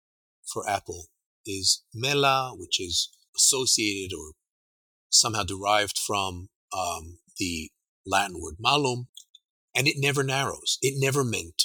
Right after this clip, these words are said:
fruit generically. It never had a broader sense, and it never narrows to mean that was just the word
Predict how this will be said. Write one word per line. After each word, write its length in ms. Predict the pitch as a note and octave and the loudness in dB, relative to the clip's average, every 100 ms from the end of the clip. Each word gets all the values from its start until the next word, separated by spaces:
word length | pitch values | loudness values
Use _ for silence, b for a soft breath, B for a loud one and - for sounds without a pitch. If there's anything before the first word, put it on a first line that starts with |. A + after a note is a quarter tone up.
| - | 0
fruit 420 | - - A2+ - - | 2 2 0 -2 -4
generically. 760 | G2 F#2 - - - E2+ F2 | -4 -4 -12 -16 -12 -10 -10
It 40 | F#2 | -6
never 360 | G#2+ A2 G#2 - | -4 -2 -4 -4
had 120 | F#2+ | -4
a 140 | F2+ - _ _ | -6 -8 _ _
broader 420 | G#2 G#2 G2+ F#2 | -6 0 2 4
sense, 400 | - - E2+ A#2+ | 4 2 0 -2
and 100 | A2 | -2
it 80 | G2 | -4
never 200 | G2+ G2+ | -6 -6
narrows 560 | F#2 F2 - G2 F2 - | -8 -8 -6 -6 -4 -6
to 100 | E2 | -8
mean 140 | F2+ | -10
that 180 | - G2 | -6 -4
was 100 | C#3+ | 0
just 220 | D#3+ - | 2 2
the 100 | F#3 | 2
word 300 | E3+ E3+ F#2 | 0 0 0